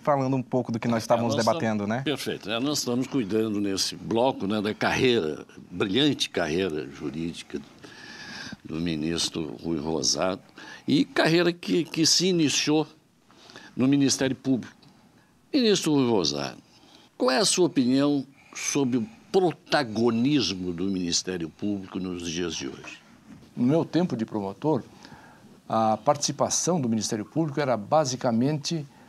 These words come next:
Speaker 3: no crime e na família. Então, atuava-se nesse setor.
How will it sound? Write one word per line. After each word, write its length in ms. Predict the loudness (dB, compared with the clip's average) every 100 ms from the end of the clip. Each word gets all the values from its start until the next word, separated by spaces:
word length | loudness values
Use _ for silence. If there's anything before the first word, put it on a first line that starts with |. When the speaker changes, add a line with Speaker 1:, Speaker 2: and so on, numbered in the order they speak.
| -20 _ _ -8
Speaker 3:
no 160 | 0 0
crime 520 | 2 2 4 4 0 -4 _ _ -2
e 80 | 2
na 140 | 2
família. 400 | 2 2 0 -2 -16 -20 _ _ _ _
Então, 160 | -2
atuava-se 800 | -2 -4 -4 2 4 2 0 -2
nesse 380 | 0 2 2 2
setor. 500 | -2 -4 -8 -6 -6